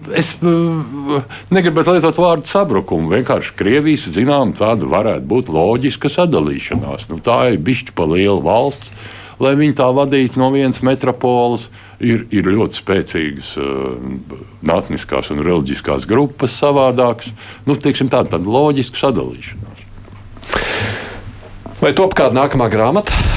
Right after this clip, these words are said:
Speaker 2: Un
Speaker 1: Eh,
Speaker 2: tad, un tad
Speaker 1: jā,
Speaker 2: jā.
Speaker 1: tagad, eh, mm, Jumava uz Ziemassvētkiem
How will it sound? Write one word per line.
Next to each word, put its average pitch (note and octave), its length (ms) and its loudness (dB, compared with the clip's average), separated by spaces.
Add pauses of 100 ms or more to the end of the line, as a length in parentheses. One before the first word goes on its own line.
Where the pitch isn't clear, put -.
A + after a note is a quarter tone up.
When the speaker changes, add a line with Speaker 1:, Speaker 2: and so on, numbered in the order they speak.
(320)
Speaker 2:
Un F#3+ 140 0
Speaker 1:
Eh, F#2 60 4
Speaker 2:
tad, C3+ 280 2
un - 120 2
tad - 100 0
Speaker 1:
jā, D3+ 100 4
Speaker 2:
jā. F#2 280 2
Speaker 1:
tagad, G#2 400 0
eh, F#2+ 360 4
mm, F2+ 600 -4 (240)
Jumava G#2 480 2 (580)
uz E2+ 180 0
Ziemassvētkiem F#2 760 2